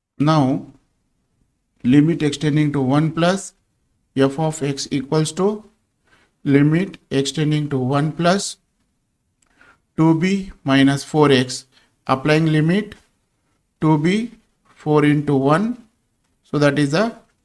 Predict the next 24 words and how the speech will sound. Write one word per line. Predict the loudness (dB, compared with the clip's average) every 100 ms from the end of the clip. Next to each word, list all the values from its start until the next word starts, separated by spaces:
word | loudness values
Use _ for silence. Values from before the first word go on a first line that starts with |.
| 0
two | 2 2
b | 0 -2 -6
minus | -2 2 2 -2
four, | -4 -2 -2 -2 -12 _ _ _
equation | -2 0 0 0 -2
number | -2 0 -2 0
two. | 0 0 -6 _ _ _
Since | -2 2 2 2
the | 0
function | 0 -2 0 2
is | 0 -2
continuous | 0 2 2 0 2 2 0 -4 _ _ _ 0
in | 2 4
given | 4 4 4 2
domain, | 4 4 2 0 -6 _ _ _ 2
implies | 4 4 4 4 2 -2 -10 _ _ 0
limit | 2 4 2 0 -2 _ _ _ _
extending | 0 0 0 -2 0 2 2
to | 2 0 -2 -14 -10
one | 0 2 4
minus | 2 2 2 -2 -4 -12 _ _ _ 0
f | 2 2 0
of | -2 -2 -2
x | 0 0